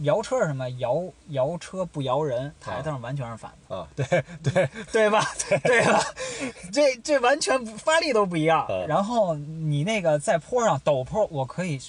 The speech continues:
Speaker 1: 走之字儿，
Speaker 2: 啊。
Speaker 1: 我可以画龙，
Speaker 2: 啊。
Speaker 1: 我可以用一切技巧。你 The Wave 上不行，
Speaker 2: 啊。
Speaker 1: 对吧？而且在室内我就感觉特闷，呼吸都不畅。然后包括一个人骑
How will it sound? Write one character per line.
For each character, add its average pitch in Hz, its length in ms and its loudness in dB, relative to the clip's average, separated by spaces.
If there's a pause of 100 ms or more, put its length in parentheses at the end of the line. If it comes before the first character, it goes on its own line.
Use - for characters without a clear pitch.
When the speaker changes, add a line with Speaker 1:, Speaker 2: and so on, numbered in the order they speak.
(200)
Speaker 1:
走 117 160 -10
之 180 180 -10
字 185 80 -8
儿， 147 100 -6 (160)
Speaker 2:
啊。 98 200 -6
Speaker 1:
我 135 80 -2
可 196 180 -2
以 175 60 0
画 147 220 0
龙， 135 240 -2 (120)
Speaker 2:
啊。 101 80 -10
Speaker 1:
我 143 100 -2
可 196 160 0
以 196 120 -4
用 208 180 -4
一 165 160 -4
切 202 240 0
技 151 140 -6
巧。 120 220 -10 (440)
你 147 480 2
The 123 140 -2
Wave 156 240 -4
上 123 180 -10
不 135 140 -10
行， 123 200 -8 (160)
Speaker 2:
啊。 165 160 -8
Speaker 1:
对 151 80 -4
吧？ 135 240 -2 (340)
而 160 120 0
且 185 240 0 (300)
在 160 140 -2
室 190 200 -6
内 170 140 2
我 127 120 -2
就 147 60 2
感 123 140 -4
觉 131 100 -8
特 143 160 -6
闷， 156 340 -2
呼 180 200 -8
吸 175 160 -8
都 165 100 -4
不 135 180 -8
畅。 117 300 -10
然 - 80 -10
后 135 80 -4
包 160 160 -2
括 151 180 -2
一 135 300 -6
个 170 100 -4
人 165 120 -4
骑 151 400 -8